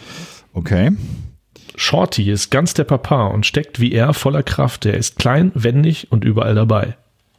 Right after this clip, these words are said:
Speaker 1: <laughs> Ja. Ähm, ja, Ingwer-Shots sind ja schwer am Kommen.
Speaker 2: Ja.
Speaker 1: Oder auch schon wieder am Gehen. Ich hab die, ähm, ja, in, im, im, am Supermarkt meiner Wahl sind die einfach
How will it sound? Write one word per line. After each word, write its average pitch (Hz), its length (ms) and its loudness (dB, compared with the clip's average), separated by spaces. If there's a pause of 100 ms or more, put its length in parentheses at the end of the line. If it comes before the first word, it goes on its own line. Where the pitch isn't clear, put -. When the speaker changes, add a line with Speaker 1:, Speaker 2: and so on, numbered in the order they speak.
(440)
Speaker 1:
<laughs> 139 60 2 (720)
Ja. 107 200 0 (1040)
Ähm, 95 460 2 (180)
ja, 123 140 0
Ingwer-Shots 165 760 0
sind 170 160 0
ja 160 100 2
schwer 147 240 0
am 143 140 2
Kommen. 147 280 2 (880)
Speaker 2:
Ja. 107 300 2
Speaker 1:
Oder 170 320 2
auch 165 160 2
schon 147 160 0
wieder 147 160 2
am 120 140 4
Gehen. 156 420 2
Ich 110 180 0
hab 131 140 -4
die, 127 420 2
ähm, 113 600 2 (100)
ja, - 160 -8
in, 92 240 0
im, 92 280 2
im, 95 160 0
am 95 160 4
Supermarkt 117 560 2 (160)
meiner 101 400 2
Wahl 95 320 2
sind 92 240 -4
die 95 340 2
einfach 90 460 -4